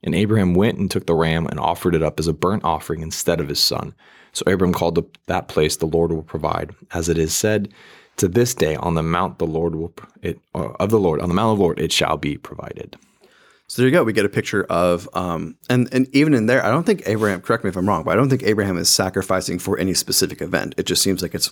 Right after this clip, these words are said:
Speaker 2: it's part of his routine is that, um, at a cer-, at a certain point, after a certain amount of time has passed, Abraham offers sacrifices for himself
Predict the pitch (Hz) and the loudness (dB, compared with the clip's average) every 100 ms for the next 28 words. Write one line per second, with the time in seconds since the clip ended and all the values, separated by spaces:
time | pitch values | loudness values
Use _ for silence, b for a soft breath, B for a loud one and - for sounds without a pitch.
0 | - 117 - - 120 107 - 98 85 80 | -2 -2 -2 -2 -2 0 0 0 -2 -2
1 | 104 82 - - 92 78 76 B B B | 0 -2 -4 -6 0 0 -2 B B B
2 | B B B B - 92 82 76 - - | B B B B 0 2 2 -2 -6 -12
3 | _ _ - - 107 104 - 117 - 98 | _ _ -20 -6 -2 0 2 0 0 0
4 | 95 120 82 85 110 90 82 - - 80 | 2 2 -2 -2 0 0 -2 -2 -2 -2
5 | - 82 78 73 - 90 - - 87 76 | -4 -2 -2 -2 -2 -2 0 0 0 0
6 | 82 87 - - - - 92 - - 95 | -2 -2 0 -2 -2 -4 -2 -2 -2 -4
7 | 95 - 90 - | -2 0 0 -2